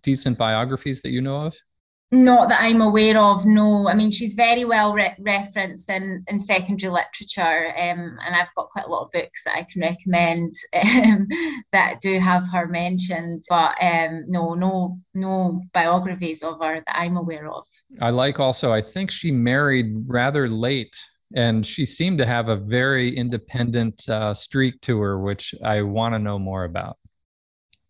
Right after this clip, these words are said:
Speaker 2: Yeah, yeah, she was. She was an interesting character, and there's two sides of her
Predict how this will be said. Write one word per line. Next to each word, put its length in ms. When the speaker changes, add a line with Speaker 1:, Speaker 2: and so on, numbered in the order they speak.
Speaker 2:
Yeah, 480
yeah, 240
she 220
was. 360
She 120
was 140
an 120
interesting 720
character, 600
and 540
there's 480
two 240
sides 460
of 140
her 420